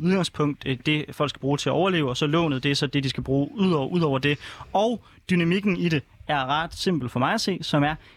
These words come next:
det at tage en uddannelse, det er en investering. Og der er en formodning om, at de folk kommer ud på den anden side, så også tilsvarende betaler en højere skat tilbage, hvorfor at det er en rigtig god forretning at uddanne sig. Hvorfor at det er mere okay, synes jeg, at man, man siger, "Okay, det er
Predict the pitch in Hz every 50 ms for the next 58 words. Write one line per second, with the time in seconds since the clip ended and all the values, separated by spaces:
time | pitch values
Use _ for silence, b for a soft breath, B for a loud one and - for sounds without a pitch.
0 | B B B - 160 160 - 180 175 180 202 208 180 147 127 123 - - _ _
1 | - 151 160 170 170 156 135 139 - - 196 196 143 120 110 107 b b b b
2 | b 135 143 139 156 156 160 160 - - 160 175 196 202 170 151 143 147 139 135
3 | 131 - 165 156 - 156 139 - 147 151 156 156 - - 147 135 143 143 139 -
4 | - - - 139 135 131 - 147 131 131 143 143 - - - 156 151 147 - 147
5 | 131 120 117 110 123 - - 143 135 123 120 123 - - 135 123 B B B B
6 | B - 151 165 175 165 - - - 175 180 - - - 147 135 135 135 147 156
7 | B B B B B B 143 151 - - 160 139 135 - - 147 139 135 131 135
8 | 135 143 143 - 151 147 147 135 - - 156 147 139 160 202 226 214 175 165 147
9 | 135 - - 123 131 135 - 135 127 123 120 - - 139 139 143 143 139 127 120
10 | 120 - 123 117 B B B B B B - 143 151 151 - 165 139 135 131 -
11 | 135 131 131 127 135 147 151 170 180 180 160 147 147 - 143 135 131 131 127 -
12 | 135 131 - 139 123 127 135 135 139 127 127 123 117 113 110 120 117 - - 135
13 | 131 135 127 - 135 127 120 - 135 131 123 - 123 131